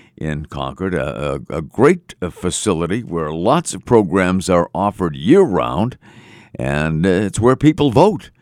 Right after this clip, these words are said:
as well if they're in a certain ward, uh, in, uh, in Concord. So a beautiful facility right next to Keach Park, if you're familiar with the Keach Park on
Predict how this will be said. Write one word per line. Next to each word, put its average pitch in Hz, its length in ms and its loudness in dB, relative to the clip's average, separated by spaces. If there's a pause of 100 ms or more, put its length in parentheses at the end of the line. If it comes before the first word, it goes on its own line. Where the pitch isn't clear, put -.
(420)
as 101 180 -2
well 147 360 -2 (540)
if - 180 -8
they're 82 180 -4
in 76 80 -6
a 69 40 -12
certain 80 420 -4
ward, 64 440 -8 (380)
uh, 71 340 -8
in, 80 360 -6
uh, 71 180 -10
in 80 180 -8
Concord. 67 480 -8
So 69 320 -8
a 64 100 -12
beautiful 113 440 -6
facility 101 500 -4
right 113 240 -2
next - 300 -4
to 98 100 -2
Keach - 440 -8
Park, 104 360 -2
if 98 140 -12
you're 82 80 -8
familiar 90 400 -6
with 78 220 -10
the 80 100 -6
Keach - 380 -8
Park 85 340 -4
on 62 180 -12